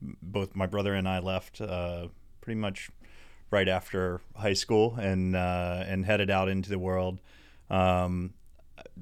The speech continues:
went to school in Boston, uh, undergrad at Northeastern University,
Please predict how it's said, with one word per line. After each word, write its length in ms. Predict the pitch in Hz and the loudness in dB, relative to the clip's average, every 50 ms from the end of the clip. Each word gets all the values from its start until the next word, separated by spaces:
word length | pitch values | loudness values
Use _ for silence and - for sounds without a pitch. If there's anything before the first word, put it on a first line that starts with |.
| - - - - - - - - 65 62 - | -16 -16 -18 -18 -18 -18 -16 -16 -16 -12 -4
went 180 | 117 117 120 - | -2 0 0 0
to 80 | 117 | -2
school 400 | 110 - - 117 113 110 107 110 | -6 -2 2 4 6 8 8 8
in 120 | 104 98 90 | 6 4 4
Boston, 800 | 95 95 101 101 - - - 110 101 98 98 98 98 98 98 98 - - 92 | 4 4 4 2 2 0 0 2 2 2 2 2 0 0 -2 -4 -8 -10 -8
uh, 540 | 92 92 92 92 90 90 90 90 90 87 85 | -4 -2 -2 -2 -2 -4 -4 -4 -6 -6 -4
undergrad 640 | 98 95 101 95 95 98 95 95 95 95 95 95 | -2 -2 -2 0 0 2 2 2 2 2 0 -2
at 580 | 101 - - 92 92 90 90 90 78 - - - | -6 -6 -4 -4 -4 -2 -2 -4 -6 -8 -10 -6
Northeastern 540 | 95 95 92 - 104 95 - - 101 95 92 | -4 -4 -4 -4 -4 -6 -6 -4 -4 -2 -2
University, 800 | 90 87 90 87 92 92 90 - - 92 92 90 92 87 - | -2 -4 -4 -4 -4 -6 -6 -6 -4 -2 -2 0 -2 -2 -4